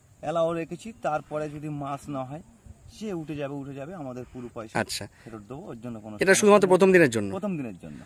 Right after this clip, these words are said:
Speaker 2: প্রথম দিনের জন্য ডিসিশন হচ্ছে এটাই যে সাড়ে নটা পর্যন্ত আপনারা
Speaker 1: টাইম
Speaker 2: ওয়েট,
Speaker 1: দেওয়া থাকবে।
Speaker 2: টাইমটা দেওয়া থাকবে। যদি মাছ না খায়, সেক্ষেত্রে শিকারীরা উঠে যেতে পারে।
Speaker 1: হ্যাঁ।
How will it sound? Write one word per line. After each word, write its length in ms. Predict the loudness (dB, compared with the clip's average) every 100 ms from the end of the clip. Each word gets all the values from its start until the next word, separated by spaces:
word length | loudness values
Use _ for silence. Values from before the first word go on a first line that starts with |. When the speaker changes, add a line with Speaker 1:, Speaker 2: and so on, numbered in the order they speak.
| _
Speaker 2:
প্রথম 260 | 2 6 8
দিনের 200 | 10 10
জন্য 180 | 10 10
ডিসিশন 300 | 8 8 8
হচ্ছে 200 | 8 6
এটাই 160 | 8
যে 100 | 8
সাড়ে 220 | 8 8 8
নটা 120 | 6
পর্যন্ত 320 | 6 6 8
আপনারা 360 | 6 8 8 6 2 -20 -8
Speaker 1:
টাইম 180 | -2 8
Speaker 2:
ওয়েট, 140 | 8
Speaker 1:
দেওয়া 100 | 8
থাকবে। 140 | -2 6
Speaker 2:
টাইমটা 280 | 8 10 10
দেওয়া 180 | 10
থাকবে। 280 | 10 8 8
যদি 200 | 6 8
মাছ 220 | 10 8
না 120 | 8 8
খায়, 160 | 6
সেক্ষেত্রে 340 | 6 2 4 4
শিকারীরা 320 | 6 8 8
উঠে 160 | 8
যেতে 180 | 8 8
পারে। 240 | 8 8
Speaker 1:
হ্যাঁ। 120 | 6